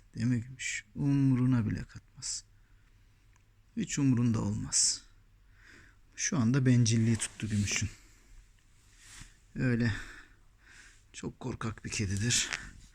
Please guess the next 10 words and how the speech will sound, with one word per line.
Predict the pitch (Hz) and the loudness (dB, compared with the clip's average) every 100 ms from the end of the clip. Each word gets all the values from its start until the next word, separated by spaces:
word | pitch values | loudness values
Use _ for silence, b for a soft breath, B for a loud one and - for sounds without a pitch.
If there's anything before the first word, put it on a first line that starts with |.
| B B B - | B B B -10
Güvercinden | - 165 139 123 120 113 | 0 2 4 4 4 4
çok | 107 - - | 2 -2 -8
korkar. | - 76 - 110 - - - - - - - - - B B B B B - - - - | -14 -16 -6 -2 -2 -4 -10 -20 -20 -20 -20 -20 -20 B B B B B -20 -16 -12 -4
Yani | 147 135 123 | 2 4 2
fare, | 113 147 127 117 | 2 2 2 4
mare | 123 127 117 120 | 4 4 2 2
hiç | 131 - - | 0 0 0
zaten | 123 120 117 113 | 2 0 2 2
hayatta | 123 120 - 113 | 2 0 -2 0
görmediği | 110 104 98 95 92 | 2 4 2 0 -2